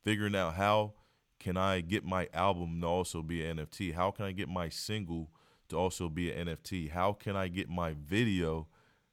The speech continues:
to be in the metaverse? How can I get my video to show up and you watch my video and it be interactive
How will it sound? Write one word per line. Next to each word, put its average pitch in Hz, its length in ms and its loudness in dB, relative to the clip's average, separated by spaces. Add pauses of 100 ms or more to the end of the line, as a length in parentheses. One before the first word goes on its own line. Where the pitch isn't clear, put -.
(300)
to - 100 -6
be 87 160 -2
in 95 80 0
the 85 60 -2
metaverse? 82 540 0
How 95 120 2
can 98 140 -2
I 98 60 0
get 90 160 0
my 87 160 2
video 90 400 0
to 78 80 -4
show 82 260 -4
up 82 120 -4
and 80 100 -4
you 85 100 -2
watch 85 320 0
my 80 120 -2
video 82 440 -2
and 85 140 -4
it 78 120 -6
be 82 160 -6
interactive 82 760 -2